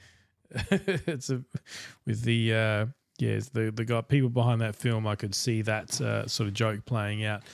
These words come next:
The other item I was sort of alluding to is, uh, the,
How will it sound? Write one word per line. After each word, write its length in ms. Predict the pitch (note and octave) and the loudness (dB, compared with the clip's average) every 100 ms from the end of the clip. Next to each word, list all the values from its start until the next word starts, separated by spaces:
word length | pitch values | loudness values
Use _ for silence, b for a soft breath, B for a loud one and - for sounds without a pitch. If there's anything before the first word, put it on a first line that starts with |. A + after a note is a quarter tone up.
| B B - | B B 2
The 100 | C#3+ | 4
other 260 | E3 E3+ | 4 4
item 300 | D#3+ D3 D3+ | 2 2 2
I 80 | C#3+ | 2
was 100 | C#3 | 2
sort 140 | D#3+ C#3 | 2 2
of 80 | |
alluding 440 | C3 C3+ C#3 C#3 C#3 | 2 2 4 4 2
to 280 | - C#3 C3 A#2+ C#3 | 4 4 4 0 2
is, 220 | C#3 B2+ | 2 2
uh, 500 | B2+ B2 B2 B2 A#2+ B2 | 0 0 2 2 0 -2
the, 480 | B2+ B2+ B2 A#2+ | -2 2 4 2